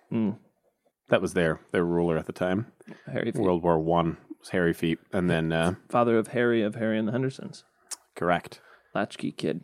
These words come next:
Speaker 2: Lithgow.
Speaker 1: Mm.
Speaker 2: Is that, is that right?
Speaker 1: I don't know, but I don't appreciate you talking to me like that.
Speaker 2: <laughs> So, uh,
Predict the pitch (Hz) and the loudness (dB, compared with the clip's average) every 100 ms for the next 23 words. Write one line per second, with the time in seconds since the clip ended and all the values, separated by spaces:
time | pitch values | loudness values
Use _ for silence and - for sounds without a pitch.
0 | - 113 - - 87 80 - - _ - | -6 -4 -2 0 0 2 -2 -12 _ 0
1 | 117 113 - - _ _ _ - - - | 2 2 -2 -12 _ _ _ -16 -10 -10
2 | - - 95 65 - - - _ - - | -6 0 2 2 -4 -8 -20 _ -10 -8
3 | - - - - - - 113 - - 117 | -6 -4 -2 -2 -2 -4 -2 -4 -2 -2
4 | - 123 - 120 113 120 117 127 - 131 | -2 -2 -2 -4 -4 -2 -2 -4 -4 -4
5 | - - - - - - - - - - | -6 -10 -10 -10 -16 -20 -20 -20 -20 -20
6 | _ - - 104 87 82 85 117 | _ -8 2 6 6 8 6 6